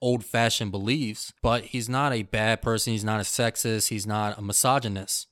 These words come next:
But that's something that happens a lot in our society from both sides as well.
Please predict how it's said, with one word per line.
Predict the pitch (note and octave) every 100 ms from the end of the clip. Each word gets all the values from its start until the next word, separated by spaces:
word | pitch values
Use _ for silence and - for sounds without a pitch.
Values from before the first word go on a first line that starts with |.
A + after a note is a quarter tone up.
| -
But | A#2+
that's | B2 -
something | B2 B2 A2+
that | G#2+ G2
happens | A2+ G#2+ G2
a | F#2+
lot | F#2 G#2+ A#2 G2 _ B2+
in | A2
our | G2+
society | - G#2 A2+ G#2+ G#2
from | B2+
both | A#2+ C3
sides | - F#2+ F2 - - -
as | B2 A2 F#2
well. | F#2+ G#2+ F2+